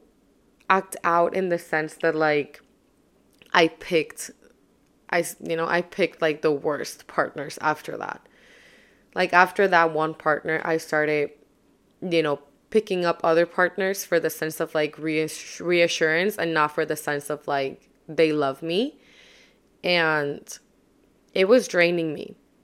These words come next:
Energetically, it was draining me, and I didn't know that it was. And that kinda went on with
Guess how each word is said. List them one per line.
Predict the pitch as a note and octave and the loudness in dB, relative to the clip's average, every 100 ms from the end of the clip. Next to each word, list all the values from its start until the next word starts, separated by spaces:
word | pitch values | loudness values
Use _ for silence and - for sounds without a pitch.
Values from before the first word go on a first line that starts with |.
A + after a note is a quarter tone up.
| - | -2
Energetically, | F#3 F3+ F3 F3 G3+ A#3+ B3+ F3+ | 2 2 4 4 4 2 0 2
it | |
was | F3 E3+ D3 | 2 2 -2
draining | D#3+ D#3 E3 G3 A3 | -2 0 0 0 2
me, | B3+ D4 - - - - - _ - | 2 0 -6 -20 -20 -20 -20 _ -2
and | F3 | 2
I | F3+ | 4
didn't | G3+ G#3 E3 | 2 0 0
know | D3+ D3 | -2 -2
that | D3 | -2
it | D3 C#3+ | -2 0
was. | D3+ - - - - | -2 -4 -8 -14 -10
And | - F#3 F3 D#3+ D3 | -4 0 2 0 -4
that | D#3 F3+ F3+ B3+ | -4 0 0 -2
kinda | - D4 B3+ G3+ | -6 -4 -2 -2
went | F3+ F3+ - | 0 -2 0
on | D#3+ D#3 D#3 D#3+ D#3 | -2 -2 -2 -8 -12
with | D3+ E3+ E3 - | 0 2 2 0